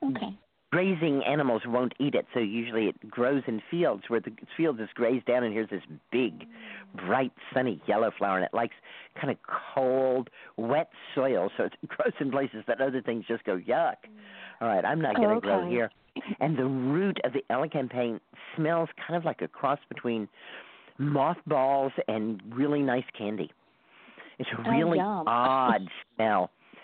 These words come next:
Speaker 2: And I tell you, I visited, um, a, a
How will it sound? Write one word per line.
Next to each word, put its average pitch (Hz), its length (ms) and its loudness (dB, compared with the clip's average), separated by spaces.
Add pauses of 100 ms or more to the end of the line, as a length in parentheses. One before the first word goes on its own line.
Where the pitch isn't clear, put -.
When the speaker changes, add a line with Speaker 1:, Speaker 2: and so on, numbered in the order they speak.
(280)
Speaker 2:
And 131 340 2 (520)
I - 80 -4 (120)
tell 151 100 4
you, 131 140 4
I 127 180 2 (280)
visited, 123 720 -2 (100)
um, 107 320 0 (1080)
a, - 560 -4
a - 20 -4